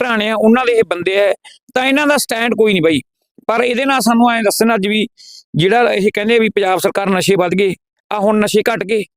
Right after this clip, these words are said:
ਜਾਂ ਉਹਨਾਂ ਦਾ ਰੁਜ਼ਗਾਰ ਵੱਧ ਗਿਆ, ਸਾਨੂੰ ਦੱਸਣ ਕਿੰਨੇ ਧਮਾਈ ਰੋਜ਼, ਅਹ, ਕਿੰਨੇ ਧਮਾਈ ਉਹਨਾਂ ਦਾ ਰੁਜ਼ਗਾਰ ਵਧਿਆ ਹੈ, ਸਾਨੂੰ ਦੇਣ ਡਿਟੇਲ। ਕੋਈ ਰੁਜ਼ਗਾਰ ਤੇ ਫਰਕ ਨਹੀਂ ਪਿਆ ਬਾਈ, ਸਿਰਫ ਇੱਕ ਕਿਸਾਨਾਂ ਨੂੰ ਇਹਨਾਂ ਨੇ ਮਾਰਨ ਵਾਸਤੇ, ਕੁਚਲਣ ਵਾਸਤੇ।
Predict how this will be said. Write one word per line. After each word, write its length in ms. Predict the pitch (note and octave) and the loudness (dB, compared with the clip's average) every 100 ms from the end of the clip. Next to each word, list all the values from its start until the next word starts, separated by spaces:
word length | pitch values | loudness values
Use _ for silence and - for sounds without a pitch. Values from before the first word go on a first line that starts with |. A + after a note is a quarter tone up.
| _ - | _ -2
ਜਾਂ 280 | G3 G3+ G#3 | 0 2 2
ਉਹਨਾਂ 240 | G3+ A3 | 2 2
ਦਾ 60 | A3 | 4
ਰੁਜ਼ਗਾਰ 360 | F#3+ F3 F#3+ | 2 2 0
ਵੱਧ 180 | F3+ F#3 | 0 -2
ਗਿਆ, 120 | A3 | -2
ਸਾਨੂੰ 160 | G3 G#3+ | -2 -4
ਦੱਸਣ 280 | G#3 B3 B3 | -2 -2 -2
ਕਿੰਨੇ 200 | B3 B3 | -2 -2
ਧਮਾਈ 220 | B3+ B3+ | -2 0
ਰੋਜ਼, 200 | A#3 A3 | 0 2
ਅਹ, 400 | G#3+ F#3+ F#3 F3 - - | 2 2 2 -2 -6 -6
ਕਿੰਨੇ 200 | G#3 A#3 | -4 -2
ਧਮਾਈ 440 | A#3 A3+ A3+ G3 | -2 -2 -2 0
ਉਹਨਾਂ 140 | G3+ A3 | 0 2
ਦਾ 100 | G#3 | 2
ਰੁਜ਼ਗਾਰ 420 | G3 E3+ F#3 F#3+ | 0 0 0 0
ਵਧਿਆ 180 | E3 A3 | -2 -2
ਹੈ, 100 | G3 - _ _ | -2 -4 _ _
ਸਾਨੂੰ 240 | F3 G3+ | -4 0
ਦੇਣ 160 | G3+ A#3 | 0 0
ਡਿਟੇਲ। 300 | A3 A3 G3+ - _ _ _ _ _ _ | 0 0 -2 -6 _ _ _ _ _ _
ਕੋਈ 160 | F#3+ A3 | 2 4
ਰੁਜ਼ਗਾਰ 340 | F3+ E3+ E3 | 2 2 0
ਤੇ 120 | E3 | -2
ਫਰਕ 160 | D3+ - | -2 0
ਨਹੀਂ 120 | D#3+ D3 | 0 0
ਪਿਆ 160 | D3+ | 0
ਬਾਈ, 200 | D#3 F#3+ - - - _ | 0 -2 -6 -20 -20 _
ਸਿਰਫ 260 | - A3+ A3+ | -2 0 0
ਇੱਕ 180 | A3+ | 0
ਕਿਸਾਨਾਂ 600 | A#3 G#3 - F3 F#3 F#3+ | -2 -2 -2 -2 -2 0
ਨੂੰ 280 | F#3 F#3 F#3+ - _ _ _ _ _ | 2 2 2 -2 _ _ _ _ _
ਇਹਨਾਂ 220 | G3 G#3+ | -2 0
ਨੇ 100 | A3 | 2
ਮਾਰਨ 420 | G#3 F3 E3+ G3+ G#3 | 2 2 2 0 0
ਵਾਸਤੇ, 280 | F#3+ F3+ - D#3+ | -2 0 0 0
ਕੁਚਲਣ 240 | F3 G3 | 0 0
ਵਾਸਤੇ। 440 | E3+ D3 - C#3+ | 0 0 0 -2